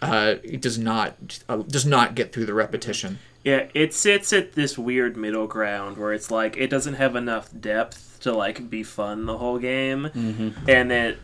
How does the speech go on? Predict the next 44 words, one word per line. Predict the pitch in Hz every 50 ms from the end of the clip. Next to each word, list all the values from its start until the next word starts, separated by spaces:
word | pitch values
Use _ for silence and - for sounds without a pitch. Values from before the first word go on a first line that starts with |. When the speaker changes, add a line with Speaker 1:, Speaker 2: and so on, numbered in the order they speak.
| - - - - -
Speaker 2:
like, | 156 139 127 120 117 110 110 107 - - - - - - - - - - - - - - - - -
you | - 139 139 139
almost | 139 139 139 131 123 - -
feel | 139 131 127
like | 120 123 120
it | 123
would | 123 120 110
be | 120 117
better | 113 117 110 110 110 110 110
if | 110 107
they | 113 107
had | 110 107 107
just, | 110 104 -
like, | 107 -
a | 110
simpler, | 104 - - 110 107 104 - 104 104 101 98 98 98 98 98 98 92 - - - - - - - - - - - - - - -
like, | 131 123 113 131 -
system | - - 117 110 - - - 110 104 101 98 101 98 98 101 -
and, | 110 113 113
like, | 113 110 110
focused | - 120 113 107 127 120 110 -
more | 110 107 110 107
on | 101
the | 98 -
puzzles | - - 110 110 110 117 113 113 117 113
or | 117 110
something, | - - 120 117 110 - 120 117 117 120
you | 120
know, | 120 120 120 117 117
it's | 117 117 - - - - - - - - - - - - - -
Speaker 3:
Yeah, | - 123 110 - - - - - -
I, | 165 185 180
I | 185 202
never | 220 277 311 349 349
wanna | 320 294 254 190
criticize | - - 185 185 190 190 - 202 185 180 -
somebody | - 175 170 165 151 127
too | - - - - 139 135 131
harshly | 131 - 107 120 120 - - 135 127
for | 127 - 123 117
doing | 110 110 110 110 110 107
something | - 120 107 - 113 110 107
that's | 98 98 95 -
unique, | 104 98 98 95 95 98 104 143 - - -